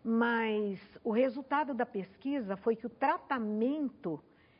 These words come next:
que na Alemanha eles dão pra palavra e pra imagem é diferente do tratamento que o brasileiro dá.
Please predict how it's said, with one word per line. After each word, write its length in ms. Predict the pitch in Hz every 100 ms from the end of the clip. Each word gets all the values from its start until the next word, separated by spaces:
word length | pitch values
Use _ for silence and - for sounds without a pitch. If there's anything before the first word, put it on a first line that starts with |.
| _ -
que 120 | 185
na 120 | 202
Alemanha 500 | 233 254 226 214 196
eles 220 | 180 175
dão 220 | 165 214
pra 140 | 240 240
palavra 460 | 233 208 170 156
e 40 | 185
pra 220 | 220 247
imagem 520 | 233 190 240 233 214
é 60 | 226
diferente 540 | 233 - 262 262 269
do 120 | 254 262
tratamento 560 | 240 233 233 220 226
que 80 | -
o 40 |
brasileiro 520 | 226 233 214 220 208 220
dá. 260 | 208 143